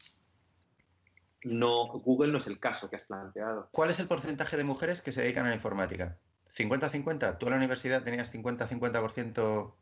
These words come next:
Speaker 1: No,
Speaker 2: ¿Había
Speaker 1: no.
Speaker 2: paridad?
Speaker 1: ¿Sabes?
Speaker 2: Vale,
Speaker 1: ¿Sabes?
Speaker 2: entonces, si, vale, pues si en Google, eh, el porcentaje no se adecua a lo que es el porcentaje de personas que están en ese campo y dice, por ejemplo, "Hay que meter más mujeres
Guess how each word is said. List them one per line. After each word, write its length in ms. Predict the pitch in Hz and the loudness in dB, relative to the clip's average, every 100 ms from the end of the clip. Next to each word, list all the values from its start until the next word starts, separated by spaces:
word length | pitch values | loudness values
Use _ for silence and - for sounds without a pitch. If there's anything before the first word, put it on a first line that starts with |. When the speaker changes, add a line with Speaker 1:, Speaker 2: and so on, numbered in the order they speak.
| _ - | _ -14
Speaker 1:
No, 180 | 143 180 | -12 -4
Speaker 2:
¿Había 220 | 214 214 | 2 4
Speaker 1:
no. 60 | 135 | 4
Speaker 2:
paridad? 560 | - 120 123 131 - - _ _ _ | 2 2 2 0 -2 -14 _ _ _
Speaker 1:
¿Sabes? 220 | 107 113 | -8 -4
Speaker 2:
Vale, 180 | 95 95 - - | 0 0 -2 -8
Speaker 1:
¿Sabes? 80 | |
Speaker 2:
entonces, 580 | - 107 117 - 90 - _ _ | -6 0 2 0 -6 -10 _ _
si, 260 | - - - - _ _ _ _ - | -10 -8 -8 -12 _ _ _ _ -4
vale, 180 | 95 92 | -2 0
pues 180 | 101 92 | -2 -2
si 120 | 101 | -2
en 120 | 98 | 2
Google, 440 | 123 143 117 - - _ | 2 2 0 -4 -18 _
eh, 320 | 110 101 101 104 | 0 2 2 0
el 120 | 92 | 0
porcentaje 580 | 110 107 101 131 131 104 | 0 0 -2 -2 -2 -2
no 160 | 101 | -2
se 160 | 123 135 | -2 2
adecua 540 | 117 113 139 127 95 - _ _ | 2 2 0 0 -2 -10 _ _
a 100 | 104 | -2
lo 120 | 98 | 0
que 80 | - | 2
es 100 | - | 0
el 80 | 92 | 0
porcentaje 520 | 110 92 92 113 - | -2 -2 -2 -2 0
de 80 | 120 | 0
personas 540 | 110 - 135 113 85 | 2 0 0 0 -2
que 120 | - 92 | -4 -6
están 220 | - 113 | -2 0
en 120 | 107 | 0
ese 160 | 107 107 | 0 0
campo 460 | 117 120 110 - - _ _ _ _ _ _ _ | 0 -2 -4 -8 -12 _ _ _ _ _ _ _
y 240 | - 110 101 | -2 0 0
dice, 280 | 104 113 101 | 0 0 0
por 120 | 107 | 0
ejemplo, 320 | - 117 104 | -2 0 2
"Hay 120 | 101 | 2
que 100 | 101 | 0
meter 300 | 120 113 123 | -2 -2 -2
más 160 | 113 113 | -2 -2
mujeres 480 | 110 - 127 110 | -4 -2 -2 -2